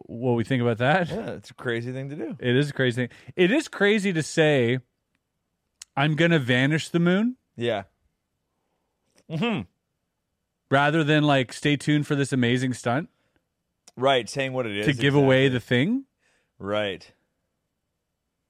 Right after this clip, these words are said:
Speaker 1: 'Cause, like, 'cause then it begs the question, like, is there, is that misdirection?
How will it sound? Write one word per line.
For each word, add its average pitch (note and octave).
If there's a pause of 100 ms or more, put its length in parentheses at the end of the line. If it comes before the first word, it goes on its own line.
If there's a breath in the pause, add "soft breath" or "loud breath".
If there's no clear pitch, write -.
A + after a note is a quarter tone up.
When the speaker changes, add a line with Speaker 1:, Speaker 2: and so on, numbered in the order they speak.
(140)
Speaker 1:
'Cause, C3+
like, D3+ (160)
'cause D#3+
then G3+
it F#3+ (600)
begs D#3+
the D#3
question, D3+
like, C3 (920)
is C3
there, D3
is C#3
that C3+
misdirection? C#3+